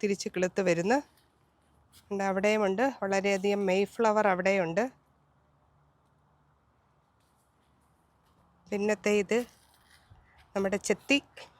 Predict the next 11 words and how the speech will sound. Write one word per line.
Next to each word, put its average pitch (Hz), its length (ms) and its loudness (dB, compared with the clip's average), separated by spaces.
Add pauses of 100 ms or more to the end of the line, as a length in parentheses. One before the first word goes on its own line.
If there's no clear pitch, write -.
(1700)
ചെത്തി 214 380 -4
തേണ്ട 185 240 -2
ഇവിടെ 185 220 -2
നിൽക്കുന്ന. 185 380 -4 (1200)
പിന്നെ 196 320 -2 (460)
നോക്ക്, 190 300 -4 (1600)
നല്ല 202 300 0
മനോഹരമായ 202 680 -2 (100)
കളറല്ലേ? 180 440 -6 (1000)
ദേ 190 100 -4 (800)
നമ്മുടെ 190 260 -4